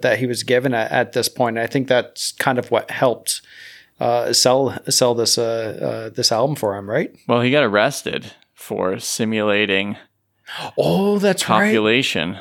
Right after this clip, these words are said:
Speaker 1: Yeah.
Speaker 2: on stage.
Speaker 1: On stage, that's right.
Speaker 2: Yeah. And then, then the day he gets out of jail, he does it again on stage and just tells them, "I'm gonna keep doing this." And so he was the bad boy. I remember actually hearing about this, and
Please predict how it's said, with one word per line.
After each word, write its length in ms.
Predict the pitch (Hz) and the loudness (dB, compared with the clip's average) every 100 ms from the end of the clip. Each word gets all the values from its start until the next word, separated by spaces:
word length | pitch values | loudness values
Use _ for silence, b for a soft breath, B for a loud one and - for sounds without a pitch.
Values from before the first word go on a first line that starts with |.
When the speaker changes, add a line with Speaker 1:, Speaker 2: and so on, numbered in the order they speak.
| - | 0
Speaker 1:
Yeah. 340 | 170 180 190 | 4 4 4
Speaker 2:
on 60 | 123 | 0
stage. 400 | - - - - | -2 -2 0 0
Speaker 1:
On 140 | 135 127 | 0 0
stage, 400 | - 127 156 135 | 0 2 0 -2
that's 200 | 120 - | -4 -2
right. 140 | 139 | 0
Speaker 2:
Yeah. 140 | - - | 0 -2
And 120 | - 107 | -2 0
then, 120 | 107 | 2
then 240 | 107 110 - | 2 0 -4
the 240 | - - - | -12 -10 0
day 160 | 113 | 0
he 140 | 104 107 | 2 0
gets 200 | 107 110 | 0 0
out 80 | |
of 60 | 104 | 0
jail, 440 | 95 98 101 131 | 2 2 4 2
he 180 | 139 98 - | 0 -4 -2
does 220 | - 98 | 0 2
it 60 | 101 | 0
again 260 | 95 104 98 | -2 0 0
on 160 | - | -2
stage 460 | - - - 95 - | -2 0 2 0 -2
and 80 | - | -6
just 180 | - - | -8 -4
tells 220 | 69 - | -2 -2
them, 180 | 107 92 | -6 -6
"I'm 140 | 82 | -8
gonna 180 | 101 - | -6 -8
keep 220 | - - | -8 -12
doing 240 | - 101 87 | -8 -8 -8
this." 400 | - - - - - | -8 -6 -8 -10 -4
And 160 | 143 | 0
so 200 | 147 98 | 2 0
he 120 | 101 | 2
was 220 | 113 101 - | 0 0 -2
the 80 | |
bad 320 | 92 - 101 101 | -4 -2 -2 -2
boy. 220 | 82 67 | 0 2
I 100 | - | 2
remember 380 | 160 202 294 359 | 4 2 4 4
actually 420 | 131 110 - 113 | 2 0 -2 -4
hearing 400 | - 127 120 113 | -2 2 2 2
about 260 | 107 92 | 0 -2
this, 300 | - - - | -4 -6 -6
and 160 | - 95 | -8 -10